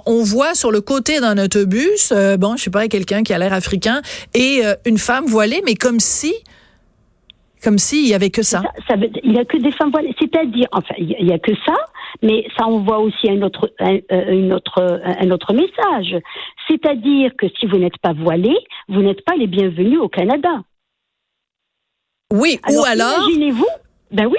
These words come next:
Speaker 2: moi c'est comme ça que je
Speaker 1: Ou
Speaker 2: je
Speaker 1: alors le
Speaker 2: pourquoi
Speaker 1: message
Speaker 2: est-ce que
Speaker 1: à Trois-Rivières.
Speaker 2: Oui.
Speaker 1: Voilà, bon, c'est ça. C'est quand j'étais à Trois-Rivières,
Speaker 2: Oui.
Speaker 1: voilà, que j'ai vu cette, euh, cette publicité-là sur le côté des autobus. Merci, euh, Samuel et Hugo. Euh, c'est à Trois-Rivières. Mais, euh, et, et c'est,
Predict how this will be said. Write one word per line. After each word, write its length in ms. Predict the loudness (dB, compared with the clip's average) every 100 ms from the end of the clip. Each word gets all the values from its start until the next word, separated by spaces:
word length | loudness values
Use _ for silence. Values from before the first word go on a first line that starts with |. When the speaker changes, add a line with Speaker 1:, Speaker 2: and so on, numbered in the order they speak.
| 0
Speaker 2:
moi 140 | 0 0
c'est 80 | -2
comme 180 | -2 -2
ça 80 | -4
que 80 | 0
je 80 | 0
Speaker 1:
Ou 120 | 2 2
Speaker 2:
je 40 |
Speaker 1:
alors 280 | 2 0 -2
le 60 | -2
Speaker 2:
pourquoi 60 |
Speaker 1:
message 420 | 0 0 0 0
Speaker 2:
est-ce 180 | -2 -4
que 60 | -10 -20 _ -4
Speaker 1:
à 120 | -2
Trois-Rivières. 720 | 0 0 0 0 2 0 0
Speaker 2:
Oui. 60 | 0
Speaker 1:
Voilà, 260 | 0 0
bon, 160 | -2 -2
c'est 120 | 0
ça. 160 | 0 0
C'est 160 | 0
quand 140 | 0 0
j'étais 240 | 0 0 0
à 80 | 0
Trois-Rivières, 540 | 0 0 2 2 0
Speaker 2:
Oui. 40 |
Speaker 1:
voilà, 240 | 0 0 0
que 60 |
j'ai 140 | 0 0
vu 160 | 2
cette, 320 | 2 0 0 0
euh, 180 | 2 0
cette 240 | 0 -2
publicité-là 640 | -2 0 0 2 0 0 -2 -6 -14 -4
sur 360 | -2 0 0 0
le 120 | 0
côté 260 | 0 0
des 220 | 0 0 0
autobus. 400 | 0 -2 -2 0
Merci, 440 | 0 0 2 2
euh, 140 | 2
Samuel 400 | 0 0 0 2
et 60 | 2
Hugo. 240 | 2 0 -2 -6 -4 0
Euh, 200 | 0 0 -2 -4
c'est 240 | -2 0
à 80 | -2
Trois-Rivières. 580 | 0 0 0 0 0 -2 -6 -4 2
Mais, 320 | 2 2 0
euh, 420 | 2 2 2 0 -2 -2
et, 220 | -2 0
et 140 | 0
c'est, 260 | 0 0 -2